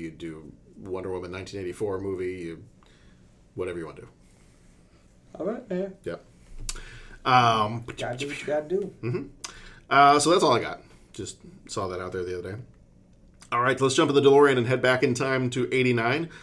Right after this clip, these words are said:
Speaker 1: This week in eighty-nine, on, from June twelfth, roughly, to June eighteenth, nineteen eighty-nine.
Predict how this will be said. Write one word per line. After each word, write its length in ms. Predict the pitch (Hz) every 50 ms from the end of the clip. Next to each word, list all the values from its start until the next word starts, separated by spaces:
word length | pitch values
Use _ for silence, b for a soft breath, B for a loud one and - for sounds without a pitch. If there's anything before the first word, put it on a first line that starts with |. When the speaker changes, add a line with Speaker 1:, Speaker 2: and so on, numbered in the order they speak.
| B B B
Speaker 1:
This 140 | - 160 160 180
week 140 | 175 156
in 80 | 165 156
eighty-nine, 460 | 156 151 147 147 143 139 143 143 135
on, 200 | 123 113 107 104 -
from 300 | - - 127 120 120 120
June 300 | 120 135 165 190 190 175
twelfth, 480 | 175 - - 170 160 170 190 - - -
roughly, 420 | - 131 120 117 117 131 135 147
to 200 | - - 135 127
June 240 | 113 110 123 127 117 -
eighteenth, 500 | 120 135 131 - - 131 120 117 - -
nineteen 300 | 110 101 98 - 117 107
eighty-nine. 360 | 101 101 104 104 120 160 202